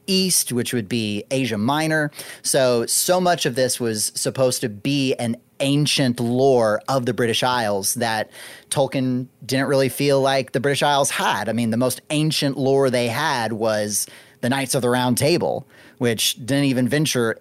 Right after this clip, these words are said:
anywhere close to B C. So that's what Lord of the Rings was originally gonna be. So we are going to get to explore the B C of the Lord of the Rings universe.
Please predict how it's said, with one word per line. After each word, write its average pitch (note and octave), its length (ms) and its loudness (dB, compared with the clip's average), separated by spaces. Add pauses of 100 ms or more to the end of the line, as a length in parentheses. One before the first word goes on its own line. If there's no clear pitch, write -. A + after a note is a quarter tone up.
anywhere F#3+ 400 2
close A#2+ 300 0
to B2 100 -2
B D3+ 240 0
C. G2+ 320 -2
So G#2+ 400 0 (260)
that's D3 240 -2
what C#3 80 0
Lord B2 180 0
of A#2 60 0
the A#2 60 -2
Rings A#2+ 180 -2
was G#2 120 -8
originally A2+ 280 -4
gonna A2 140 -4
be. D3 300 -2
So A2+ 500 0 (220)
we D3 260 2
are F3 80 4
going D#3+ 220 0
to D3+ 100 -2
get D#3+ 180 -2
to D3+ 120 0
explore C3+ 760 2
the A#2+ 220 -2
B D#3 340 -2
C G#2+ 560 -4 (300)
of A#2 400 -2
the A2+ 420 -2
Lord B2 260 0
of B2 60 -2
the B2 80 -2
Rings B2 300 0
universe. G2+ 560 -2